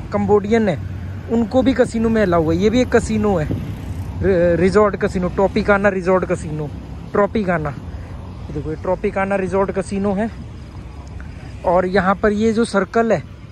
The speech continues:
इस सर्कल पर भी कम से कम तीन कसिनो हैं। और मेरी वहाँ लोकल से बात हुई, तो वो कह रहे कि ये जो, जिस कसिनो में मैं बैठा था, वही सबसे बड़ा था। अब सबसे बड़े कसिनो की हालत देख करके मुझे लगा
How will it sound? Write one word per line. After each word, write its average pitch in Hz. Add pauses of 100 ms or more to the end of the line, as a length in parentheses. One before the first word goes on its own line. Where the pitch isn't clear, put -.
(300)
इस 208
सर्कल 214
पर 214
भी 220
कम 214
से 214
कम 226
तीन 226
कसिनो 180
हैं। 123 (520)
और 185
मेरी 208
वहाँ 226
लोकल 214
से 233
बात 208
हुई, 240 (500)
तो 214
वो 214
कह 214
रहे 226
कि 233
ये 220
जो, 214
जिस 208
कसिनो 226
में 233
मैं 233
बैठा 202
था, 240
वही 214
सबसे 220
बड़ा 170
था। 127 (680)
अब 170
सबसे 240
बड़े 202
कसिनो 240
की 240
हालत 208
देख 226
करके 233
मुझे 233
लगा 233